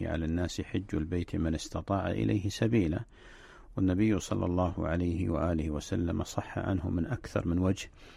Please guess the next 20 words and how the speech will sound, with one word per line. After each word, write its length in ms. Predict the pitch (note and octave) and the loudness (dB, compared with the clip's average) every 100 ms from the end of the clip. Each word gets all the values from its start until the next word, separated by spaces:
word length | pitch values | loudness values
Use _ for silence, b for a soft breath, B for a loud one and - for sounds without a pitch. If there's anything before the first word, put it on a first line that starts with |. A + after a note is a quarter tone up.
| B - | B 0
أنه 340 | F#2 F2 F2 - | 2 4 2 4
أمر 260 | G#2+ F#2 E2 | 4 4 2
بالحج 380 | E2 D2+ - F2 - | 0 -2 -2 -4 -2
ودعا 360 | F2+ F2+ E2+ | -2 0 0
إليه 400 | E2+ D2+ E2+ D#2 | 2 0 0 -2
وحرض 460 | D2 - - F#2 F2+ | -4 -4 -4 -2 -2
عليه، 360 | D#2 E2 F#2 - - B B B - | -2 0 0 -2 -8 B B B -2
عليه 240 | F2+ F#2+ | 2 4
الصلاة 420 | F#2 D#4 G2 F2 E2 | 2 0 0 0 0
والسلام. 460 | F#2 - - G2 F#2 | -4 -4 -4 -2 2
من 160 | A#2+ | 4
ذلك 320 | A#2+ A2+ G#2 G2+ | 6 6 4 2
ما 160 | F#2+ | 2
جاء 240 | F#2 F#2 E2+ | 2 2 0
في 80 | |
الصحيحين 680 | - - E2 E2+ - G2 F#2 | -4 -6 -2 -2 -2 -4 -4
من 120 | F2+ | -4
حديث 340 | - F#2+ F#2 - | -6 -6 -4 -4
ابن 140 | F#2 | -4
عمر 380 | F2 G2+ F2+ F2+ | 0 2 0 -2